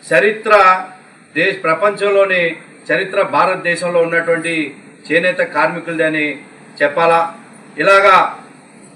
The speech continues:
తన ఒంట్లో ఉన్న నరాల్ని దారాలుగా మలిచి, తన రక్తాన్ని చెమటగా మలిచి, ఒక అందమైన, అద్భుతమైన రంగురంగుల చీరలను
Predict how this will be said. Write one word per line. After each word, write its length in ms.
తన 440
ఒంట్లో 360
ఉన్న 160
నరాల్ని 480
దారాలుగా 540
మలిచి, 520
తన 240
రక్తాన్ని 360
చెమటగా 480
మలిచి, 520
ఒక 160
అందమైన, 800
అద్భుతమైన 680
రంగురంగుల 640
చీరలను 760